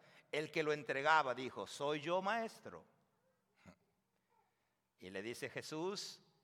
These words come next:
"Tú lo has dicho. Salió de tu boca. Tú lo declaras". Judas sabía que lo entregaría. Es más, ya había hecho esto. Él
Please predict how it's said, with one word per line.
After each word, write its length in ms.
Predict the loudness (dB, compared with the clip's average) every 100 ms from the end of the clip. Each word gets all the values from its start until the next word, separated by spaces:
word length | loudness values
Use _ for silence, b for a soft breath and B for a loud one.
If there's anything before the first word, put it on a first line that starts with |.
| _ _ _ _
"Tú 140 | -4
lo 80 | -2
has 120 | -4
dicho. 320 | -6 -14 -16 -20 -20 _ _ _ _ _ _ _ _
Salió 440 | -8 0 2 4 0
de 120 | -2
tu 160 | -6
boca. 340 | -6 -8 -10 -20 -20 _ _ _ _ _ _ -20 _ _ _
Tú 160 | 2 4
lo 100 | 4
declaras". 680 | 0 -4 -4 -6 -12 -20 -20 _ _ _ _ _ _ _ _ _ _ _ _ _ _ _ _ _ _ _ _ _ _ _ _ _ _ _ _ _ _ _ _ _ _ _ _ _
Judas 320 | 0 6 8
sabía 400 | 10 6 6 6
que 80 | 6
lo 80 | 2
entregaría. 640 | 0 0 2 2 2 -2 -6 -2
Es 120 | 4
más, 220 | 8 10
ya 140 | 12 10
había 280 | 12 10
hecho 240 | 8 6 6
esto. 360 | 4 4 -4 B B
Él 280 | 10 10